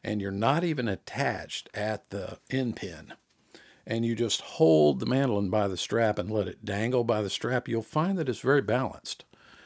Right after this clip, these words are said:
that the weight of the tuners and the neck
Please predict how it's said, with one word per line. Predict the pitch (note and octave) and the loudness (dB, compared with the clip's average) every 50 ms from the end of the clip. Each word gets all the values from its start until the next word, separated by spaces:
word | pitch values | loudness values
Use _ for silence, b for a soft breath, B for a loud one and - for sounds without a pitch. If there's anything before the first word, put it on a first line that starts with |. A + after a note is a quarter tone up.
| B B B B B B B | B B B B B B B
that | G#2+ - - | -6 -4 -2
the | G#2 | -2
weight | F2+ G2+ B2 C#3 D3 C#3+ C3+ | 2 4 6 6 6 6 4
of | A#2+ A2 | 2 0
the | B2+ A#2+ | -2 -6
tuners | - - - D#3+ D#3+ D#3 C#3+ C#3+ C#3 C3+ C3 B2 A#2+ | -6 -2 2 4 4 4 4 4 4 4 4 4 2
and | - - A2+ G#2+ F#2+ | -2 -2 -2 -2 -2
the | |
neck | F#2 F#2 G#2 A2+ B2 B2 B2 A#2+ A#2+ - - - | -2 -2 0 0 0 0 0 0 -2 -4 -6 -12